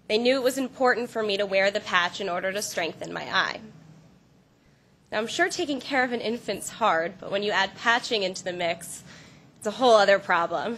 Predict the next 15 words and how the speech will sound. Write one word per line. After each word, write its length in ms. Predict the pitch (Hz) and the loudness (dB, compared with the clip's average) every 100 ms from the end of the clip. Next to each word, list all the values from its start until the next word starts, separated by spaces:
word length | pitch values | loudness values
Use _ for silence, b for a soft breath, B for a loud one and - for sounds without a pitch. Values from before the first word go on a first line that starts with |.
| 226 | -6
and 140 | 202 | -4
I 60 | 202 | -4
think 260 | 202 240 | 4 4
my 100 | 220 | 6
parents 380 | 208 214 196 190 | 4 4 2 0
deserve 300 | 185 180 180 | -6 -2 -2
a 80 | 175 | 0
medal. 360 | 180 165 143 - B B - | -2 -2 -4 -10 B B 2
They're 140 | 220 | 4
actually 320 | 247 - 254 | 4 2 4
here 120 | 254 | 6
in 80 | 226 | 6
the 120 | 214 | 4
audience 460 | 185 202 202 185 - | 4 2 2 -6 -10
today, 440 | 208 180 156 233 | -4 -2 -2 -6